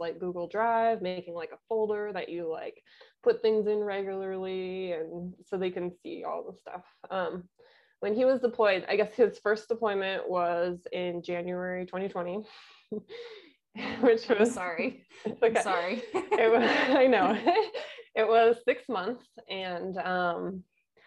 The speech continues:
Speaker 1: which for part of the deployment, I was like, "Okay, this is great." I got a babysitter. I had everything set up to support me, and then everything, like, obviously <laughs> fell apart. But, um, one of the things I intentionally did was, like, "I'm gonna take a photo or a video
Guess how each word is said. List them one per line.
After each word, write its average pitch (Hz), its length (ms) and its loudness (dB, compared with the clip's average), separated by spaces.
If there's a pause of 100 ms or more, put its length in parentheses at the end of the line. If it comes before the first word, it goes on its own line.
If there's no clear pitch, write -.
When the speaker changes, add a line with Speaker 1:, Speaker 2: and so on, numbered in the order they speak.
(340)
Speaker 1:
which - 260 0
for 208 100 -2
part 208 240 6
of 214 100 8
the 208 60 6
deployment, 202 520 0
I 185 80 -2
was 175 200 -2
like, - 140 -10
"Okay, 285 400 4
this 214 180 6
is - 220 -6
great." 269 320 4
I 185 80 -4
got 175 180 -4
a 175 100 -10 (120)
babysitter. 294 560 2
I 214 60 6
had 180 100 2
everything 233 380 2
set 240 180 0
up 214 140 -2
to 185 100 -20
support 247 380 0
me, 262 220 0
and 202 120 -4
then 185 140 -2
everything, 185 520 -4
like, 185 280 -4
obviously 202 680 4 (160)
<laughs> 320 200 2
fell 190 260 4
apart. 190 400 -2 (140)
But, - 220 -6 (720)
um, 196 500 0
one 214 180 6
of 226 80 8
the 226 120 6
things 214 280 6
I 190 80 2
intentionally 185 560 -2
did 170 280 -4
was, 170 160 -8
like, - 200 -4
"I'm 180 140 -2
gonna 180 160 -4
take 175 220 -8
a - 60 -14 (120)
photo 247 300 6
or 226 200 4
a 190 80 -2
video 185 380 -2